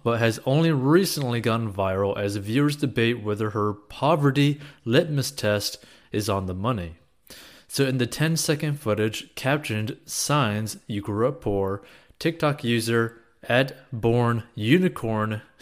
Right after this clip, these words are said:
YouTube showcases the penny pinching indicators, which apparently include adding water to soap dispensers or shampoo bottles to stretch the supply. Another purported sign of an impoverished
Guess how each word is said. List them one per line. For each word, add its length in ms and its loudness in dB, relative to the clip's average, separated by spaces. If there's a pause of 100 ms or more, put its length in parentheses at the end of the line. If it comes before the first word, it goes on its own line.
(240)
YouTube 600 2 (520)
showcases 760 6
the 140 2
penny 320 -2
pinching 400 -4
indicators, 580 -2
which 160 -4
apparently 440 0
include 540 -2
adding 360 0
water 540 2 (360)
to 160 -6
soap 340 0
dispensers 640 0
or 100 -2
shampoo 500 0
bottles 540 0
to 140 -4
stretch 480 -4
the 100 -6
supply. 760 -2 (1400)
Another 320 2
purported 440 0
sign 440 2
of 120 -2
an 200 -4
impoverished 1080 -2